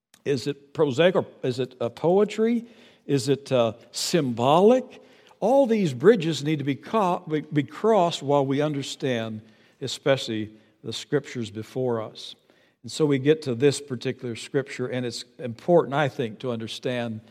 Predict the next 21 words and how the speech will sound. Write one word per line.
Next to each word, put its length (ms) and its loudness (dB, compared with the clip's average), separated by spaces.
some 260 -2
of 80 -4
these 460 -4
wonderful 560 -4
truths 800 -2
and 120 -4
apply 460 0
them. 320 -4
First 260 -6
of 80 -2
all, 160 8
he 120 0
says 420 -2
this, 380 -10
"Is 360 2
any 240 6
among 520 4
you," 280 0
verse 300 2
thirteen, 760 -2
"afflicted?" 920 -4